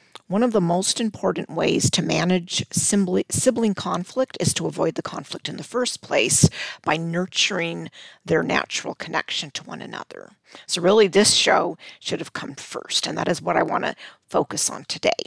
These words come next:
So I'm gonna look at three things that we as parents, that we can do on our end. I mean, we can't force our kids to get along.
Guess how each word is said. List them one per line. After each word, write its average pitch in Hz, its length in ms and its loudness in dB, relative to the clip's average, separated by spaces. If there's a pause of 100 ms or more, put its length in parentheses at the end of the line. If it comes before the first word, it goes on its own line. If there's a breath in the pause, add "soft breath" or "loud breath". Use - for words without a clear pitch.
(560 loud breath)
So - 120 -8
I'm 202 80 6
gonna 190 140 6
look 214 180 2
at - 160 4
three 262 680 -2
things - 640 0
that - 220 2
we 190 200 2
as 208 160 2
parents, - 840 -2 (320 loud breath)
that - 220 -2
we 269 140 2
can 190 220 0
do 156 200 2
on 131 140 2
our 190 380 2
end. 101 500 -4
I - 20 -8
mean, 202 120 6
we 190 80 4
can't - 240 2
force - 420 0
our 240 100 -2
kids - 360 0
to 220 100 0
get 202 120 2
along. 196 480 -2